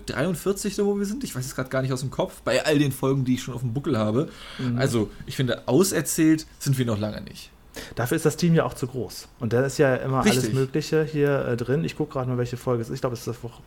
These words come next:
Speaker 2: ich glaub, das könnte sogar stimmen mit dreiundvierzig. Das Massengeschnack. Ja, du hast recht. Du bist immer auf dem
Speaker 1: Ah,
Speaker 2: Platz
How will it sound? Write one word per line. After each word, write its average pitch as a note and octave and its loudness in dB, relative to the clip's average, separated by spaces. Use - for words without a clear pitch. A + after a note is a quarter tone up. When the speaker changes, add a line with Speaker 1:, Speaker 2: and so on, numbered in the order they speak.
Speaker 2:
ich - -14
glaub, A#2 -6
das - -16
könnte C#3 -4
sogar B2+ -4
stimmen G3+ 0
mit G2 -6
dreiundvierzig. G2 -8
Das - -12
Massengeschnack. C#3+ -6
Ja, E3+ 4
du E3 4
hast C#3+ 2
recht. - -4
Du B2+ -10
bist C3+ -6
immer F3 2
auf - 0
dem G#4 0
Speaker 1:
Ah, - 2
Speaker 2:
Platz C#3 6